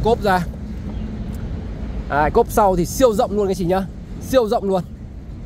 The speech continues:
Đó, bản này năm chỗ ngồi thôi. Đấy, và các chị thể thấy là cái độ xịn sò từ cái nắp nỉ của nó này cũng rất là cao cấp, đúng không ạ? Đấy, phía dưới này chúng ta có kích, đồ đạc, kích thay thế nhá.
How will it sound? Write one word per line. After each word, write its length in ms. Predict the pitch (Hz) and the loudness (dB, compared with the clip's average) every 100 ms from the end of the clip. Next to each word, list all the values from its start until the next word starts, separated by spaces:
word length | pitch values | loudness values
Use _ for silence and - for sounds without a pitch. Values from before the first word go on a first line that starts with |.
| - | -2
Đó, 180 | 139 - | -2 0
bản 140 | 175 | 0
này 100 | 175 | 2
năm 160 | 185 226 | 2 2
chỗ 140 | 262 | 2
ngồi 240 | 247 220 190 | 4 4 2
thôi. 120 | 208 - - - - - | 0 -2 -10 -10 -10 -4
Đấy, 120 | 147 | -2
và 80 | 165 | 0
các 140 | 185 | -2
chị 120 | 180 170 | 0 0
thể 140 | 151 | 0
thấy 260 | 156 147 175 | 0 0 2
là 300 | 214 170 143 | 2 2 0
cái 120 | 170 | 0
độ 120 | 208 | 0
xịn 200 | 190 180 | 2 2
sò 240 | 180 160 | 4 4
từ 120 | 151 156 | 2 0
cái 120 | 165 | 2
nắp 140 | 240 | 2
nỉ 220 | 240 202 | 4 4
của 120 | 117 139 | 2 0
nó 200 | 147 175 | 2 2
này 100 | 175 - - - - - | 0 -6 -8 -6 -6 -6
cũng 160 | 180 185 | -6 2
rất 100 | 269 | 2
là 80 | 208 | 2
cao 160 | 196 | 0
cấp, 180 | 170 208 - - - - | 0 -2 -2 -12 -12 -6
đúng 120 | 156 170 | 0 2
không 80 | |
ạ? 100 | 196 - - | 2 -2 -8
Đấy, 100 | 151 | -6
phía 140 | 165 | -2
dưới 140 | 156 196 | 2 4
này 100 | 175 | 4
chúng 100 | 175 | 4
ta 140 | 190 | 2
có 60 | 165 | 2
kích, 140 | 285 - - - | -2 -2 -4 -2
đồ 140 | 151 156 | 2 4
đạc, 180 | 160 - | 4 2
kích 120 | 226 226 | -2 2
thay 140 | 202 | 2
thế 260 | 175 165 175 | 4 4 6
nhá. 160 | 220 | 4